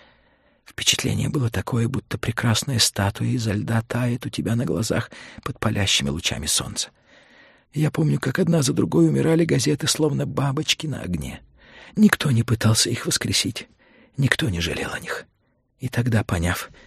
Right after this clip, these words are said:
насколько будет спокойнее, если люди будут читать только о страстных поцелуях и жестоких драках — наше правительство подвело итог, призвав вас, пожиратели огня.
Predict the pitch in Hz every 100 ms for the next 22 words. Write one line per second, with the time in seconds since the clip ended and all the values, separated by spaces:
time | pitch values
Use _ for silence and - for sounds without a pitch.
0 | _ _ - 123 - - - - - -
1 | - 104 120 123 101 92 92 - - 101
2 | 98 71 107 113 - - - 123 - 120
3 | 127 107 - - 120 - - - 113 -
4 | - 127 - - 170 - - - 85 110
5 | 87 82 85 - - - - - _ _
6 | _ - 165 - 139 139 147 - 135 165
7 | 147 165 123 131 147 156 170 165 - -
8 | _ _ _ - 170 139 135 143 - -
9 | 123 - - _ _ - 160 123 113 90
10 | 80 80 - 80 -